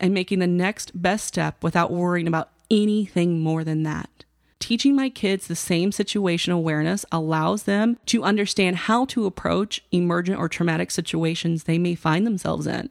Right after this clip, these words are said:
If a three-year-old can do this in the midst of his scary situation of being alone and somewhat lost at church, a huge church, you can teach your children and yourself too. You can learn these skills. People often tell me I do too much without any help, or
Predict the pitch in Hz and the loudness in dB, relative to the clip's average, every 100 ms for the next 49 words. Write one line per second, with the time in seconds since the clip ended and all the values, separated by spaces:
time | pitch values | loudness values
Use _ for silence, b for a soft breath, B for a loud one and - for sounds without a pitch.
0 | - - 226 240 - 220 262 285 302 285 | -8 0 2 2 0 2 2 2 2 0
1 | 262 240 214 175 185 226 - 185 165 196 | 0 0 0 0 0 0 2 2 4 0
2 | 214 - 175 185 208 - - 185 240 269 | -2 -6 -2 0 -2 -4 -2 0 0 0
3 | 262 233 240 220 214 180 175 190 160 165 | -2 0 0 0 0 0 0 0 0 0
4 | 165 170 180 170 170 175 202 - 160 175 | 0 2 2 0 0 0 0 0 0 0
5 | - - - 151 208 262 - 160 - 311 | -2 -6 0 0 0 -2 -4 -4 0 0
6 | 302 - - 160 - - - 196 247 285 | 0 -2 0 0 -2 -10 -4 -2 2 2
7 | 269 254 233 214 214 196 175 165 170 - | 2 -2 -2 -2 0 0 0 0 -2 -6
8 | _ _ - 175 220 214 - 190 - - | _ _ -2 0 0 -2 -2 -2 -4 -2
9 | 175 - - _ _ _ _ _ _ _ | -2 -4 -12 _ _ _ _ _ _ _
10 | _ - 196 226 - 254 214 180 175 165 | _ -4 -4 -2 0 2 2 2 0 0
11 | 165 - 175 - - - - - _ _ | -4 -6 -6 -6 -10 -14 -20 -20 _ _
12 | _ _ - 254 269 247 240 208 202 196 | _ _ -2 0 2 2 2 -2 2 0
13 | 202 175 170 190 202 - 196 180 - 165 | 2 0 0 -2 0 2 2 0 -2 0
14 | 165 - 180 156 151 151 - 156 156 156 | 0 2 -2 0 0 -2 -2 0 2 0